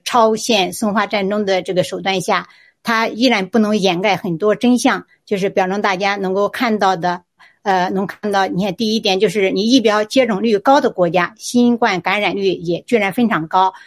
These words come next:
也就是说它的感染率和接种率居然成正比了。呃，大家也能看到这个英国、以色列、以色列和美国，随着时间的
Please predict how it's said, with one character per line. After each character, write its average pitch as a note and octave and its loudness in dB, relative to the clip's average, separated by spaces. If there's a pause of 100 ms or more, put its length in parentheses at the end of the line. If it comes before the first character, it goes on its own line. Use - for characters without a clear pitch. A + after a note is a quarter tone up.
(160)
也 A#3 4
就 D4+ 4
是 D4 -8
说 C#4 4
它 C#4 0
的 C4 2
感 G#3+ -2
染 G#3+ 0
率 G3 -2
和 F#3+ -2 (100)
接 C4 2
种 G3 -2
率 G3+ 2 (200)
居 - 2
然 A3+ 0
成 F3+ -6
正 B3 2
比 F3+ -4
了。 F3 -4 (260)
呃， G3+ 0 (160)
大 B3+ 4
家 B3+ 4
也 G#3 4
能 G3 -4
看 A#3 -2
到 F#3+ 0
这 G3 -4
个 F#3+ 0
英 C4 6
国、 F3+ 2
以 A3+ -2
色 G3 -6
列、 G#3+ 4
以 A#3 -2
色 B3+ 2
列 A#3 4
和 G#3+ 0
美 F#3+ -2
国， F3+ -2 (340)
随 A3 6
着 A3+ 4
时 F#3 -6
间 A#3+ 2
的 B3 4